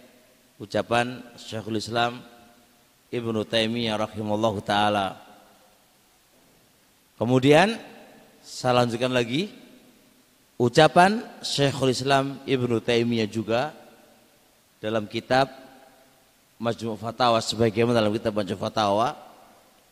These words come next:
juz sepuluh halaman tiga ratus enam puluh empat. Supaya kaidah tadi, bangunan kaidah yang kita sebutkan di awal itu kuat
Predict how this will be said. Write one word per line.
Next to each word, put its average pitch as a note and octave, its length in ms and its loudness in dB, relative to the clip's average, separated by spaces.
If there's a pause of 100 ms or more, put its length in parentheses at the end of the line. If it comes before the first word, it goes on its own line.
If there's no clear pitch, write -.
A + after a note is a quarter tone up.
(320)
juz - 240 -6
sepuluh A#2+ 400 0
halaman A2+ 560 -2 (560)
tiga A2+ 320 -4
ratus A#2+ 320 -8
enam G#2 160 -10
puluh G#2 240 -16
empat. G2 240 -18 (2750)
Supaya B2 720 0 (720)
kaidah B2 400 2
tadi, C#3 400 -2
bangunan A#2+ 480 0
kaidah A#2 480 -2
yang G#2+ 80 -8
kita A#2 240 -6
sebutkan A2 480 -4
di G#2 80 -4
awal A2+ 400 -2 (480)
itu B2 240 -6
kuat C3 320 0